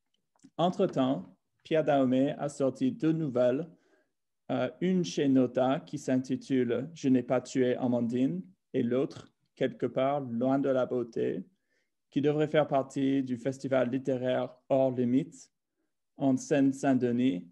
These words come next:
cet avril dernier, mais le festival avait dû être annulé à cause de la covid dix-neuf. Et il va,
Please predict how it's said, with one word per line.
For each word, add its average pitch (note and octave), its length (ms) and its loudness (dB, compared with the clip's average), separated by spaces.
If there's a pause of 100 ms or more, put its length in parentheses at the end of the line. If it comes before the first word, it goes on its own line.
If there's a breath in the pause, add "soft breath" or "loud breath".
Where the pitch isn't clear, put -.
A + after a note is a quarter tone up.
cet C3 320 -4
avril B2+ 340 0
dernier, A#2+ 600 -2 (420)
mais C#3+ 220 2
le C#3+ 160 -4
festival C3 680 0 (140)
avait C3+ 240 2
dû B2+ 220 0
être B2 320 0
annulé A#2+ 560 2 (100)
à - 80 -10
cause B2+ 240 -4
de C3 100 0
la B2 140 2
covid B2+ 400 0
dix-neuf. A2+ 460 -2 (1400)
Et F#3 440 4
il D3 180 2
va, C3 540 2